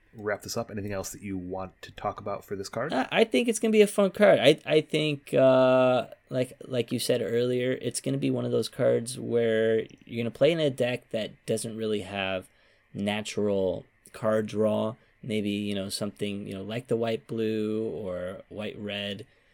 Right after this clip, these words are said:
Speaker 2: you know, where, you know, you, you wanna play more threats, a heavier threats than having, like, all these, uh, setup cards. And, you know, this is a good way just to get a bunch, grab a bunch of cards all at once.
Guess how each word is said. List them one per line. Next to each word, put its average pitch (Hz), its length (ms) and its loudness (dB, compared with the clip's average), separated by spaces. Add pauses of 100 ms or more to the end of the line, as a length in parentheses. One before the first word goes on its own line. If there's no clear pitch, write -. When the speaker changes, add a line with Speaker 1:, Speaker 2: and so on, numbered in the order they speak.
(220)
Speaker 2:
you 113 80 -6
know, 101 240 -2
where, 95 680 -2
you 104 140 -8
know, 95 80 -4
you, 95 240 -6 (100)
you 104 180 -6
wanna 98 200 -4
play 98 380 -6
more 98 260 -8
threats, - 680 -6
a 113 60 -6
heavier 107 360 0
threats - 500 -6
than 95 300 -8 (360)
having, 107 280 0
like, 98 160 -4
all 98 100 -2
these, 92 340 -4
uh, 85 220 -6
setup - 360 0
cards. 170 480 -4 (360)
And, 101 440 -4 (180)
you 104 140 -4
know, 87 80 -6
this 104 240 -2
is 101 80 -6
a 95 40 -6
good 92 160 -6
way 85 200 -6
just - 240 -8 (640)
to - 80 -12
get 101 160 -4
a - 20 -8
bunch, 82 540 -12
grab 98 180 -4
a 92 60 -6
bunch 92 200 -10
of - 60 -14
cards 87 240 -8
all 87 120 -10
at - 60 -14
once. - 440 -16